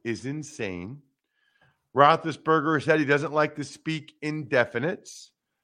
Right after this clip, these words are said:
but it's looking that way, that this would be his last home game. I think that place will be going bananas, as they should be.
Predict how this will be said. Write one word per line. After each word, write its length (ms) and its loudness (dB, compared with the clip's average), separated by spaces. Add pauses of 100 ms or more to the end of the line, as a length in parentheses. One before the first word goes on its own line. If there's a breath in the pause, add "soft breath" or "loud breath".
(240)
but 440 8 (840)
it's 260 -6
looking 440 -2
that 280 2
way, 420 2 (520)
that 180 0
this 220 0
would 120 -2
be 200 0
his 240 0
last 420 2
home 320 -2
game. 400 -10 (560)
I 160 4
think 220 -4
that 240 4
place 380 0
will 100 -6
be 140 -6
going 580 -2 (280)
bananas, 720 0 (500)
as 320 4
they 180 0
should 380 -4
be. 300 -4